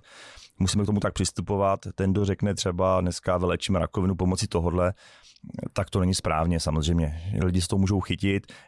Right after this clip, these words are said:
Neříkám, že to je všelék. Jo? Ono, kdyby, kdyby ten trh byl otevřenej a spoustu dneska obchodníků a výrobců doplňků stravy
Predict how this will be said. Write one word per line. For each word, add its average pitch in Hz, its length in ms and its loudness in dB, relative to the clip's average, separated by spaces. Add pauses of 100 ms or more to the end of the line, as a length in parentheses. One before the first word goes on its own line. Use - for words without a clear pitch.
Neříkám, 101 400 2
že 101 80 2
to 107 100 -2
je 104 60 2
všelék. 95 580 -2 (240)
Jo? 87 300 2
Ono, 95 160 2
kdyby, 95 320 0
kdyby 95 220 -2
ten 101 160 0
trh 101 140 0
byl 104 180 0
otevřenej 98 640 0 (340)
a 85 100 -4
spoustu 92 440 -2
dneska 87 680 0
obchodníků 90 1000 0
a 76 500 2 (160)
výrobců 92 720 0
doplňků 95 460 0
stravy 92 480 0